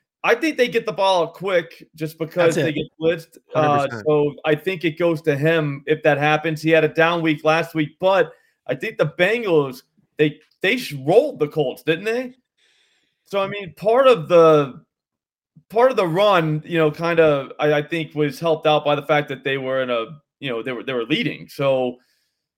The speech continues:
Speaker 1: I mean, I'm not saying they're not gonna be leading this game, but, I mean, didn't they get, like,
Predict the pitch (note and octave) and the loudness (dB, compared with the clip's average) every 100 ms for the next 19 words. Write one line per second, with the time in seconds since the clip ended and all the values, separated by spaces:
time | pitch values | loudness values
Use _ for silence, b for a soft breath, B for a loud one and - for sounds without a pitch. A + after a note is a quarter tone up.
0 | _ _ C#3+ D3 E3 D#3 F3+ E3 D3+ D3+ | _ _ -8 -6 -4 -6 -4 -2 -2 -2
1 | D3 D#3 C#3+ D3+ D3 C3 F3 - C#3+ C3+ | -4 -6 -4 -2 -4 -4 -6 -4 -6 -6
2 | B2+ C#3 C3 C3 C3+ F#3+ A3+ A3+ G#3 E3+ | -6 -6 -6 -6 -6 -4 -2 0 -2 -2